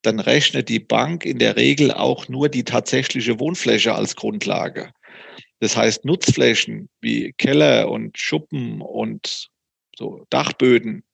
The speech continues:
werden nicht als Wohnraum gerechnet.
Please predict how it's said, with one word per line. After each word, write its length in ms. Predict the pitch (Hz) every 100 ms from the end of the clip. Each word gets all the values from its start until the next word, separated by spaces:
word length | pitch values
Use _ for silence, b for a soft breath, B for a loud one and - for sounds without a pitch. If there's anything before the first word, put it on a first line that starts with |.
| _ _
werden 300 | 113 113 123
nicht 240 | 117 135 -
als 280 | 110 -
Wohnraum 540 | 120 139 147 135 143 147 127
gerechnet. 680 | 110 120 139 - 160 -